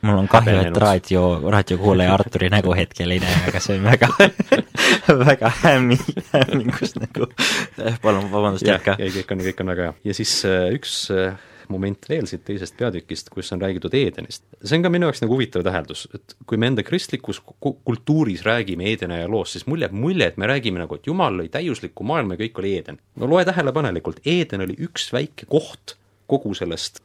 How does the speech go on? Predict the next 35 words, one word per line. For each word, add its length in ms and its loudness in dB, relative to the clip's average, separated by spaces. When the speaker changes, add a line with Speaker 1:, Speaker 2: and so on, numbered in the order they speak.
Speaker 2:
loodust, 580 -4
sellest 300 -8
korrast. 400 -4
Ja 140 0
see 280 4
vähemalt 340 -2
näitab 280 -4
ka 100 -6
seda, 300 -2
et 220 -10
see 200 -4
maailm, 460 0
mille 140 -4
Jumal 240 -2
lõi, 280 -2
see 200 -10
võib 200 -6
nüüd 200 -10
kõlada 400 -4
äärmiselt 560 -4
ketserlikult, 640 -4
aga 120 -10
ma 80 -10
ei 60 -8
mõtle 180 -12
seda 80 -6
nii, 140 -6
ei 100 -6
olnud 320 -4
täiuslik. 460 -16
Ja 100 -6
siin 140 -4
ei 80 -2
ole 160 -4
tegelikult 260 -10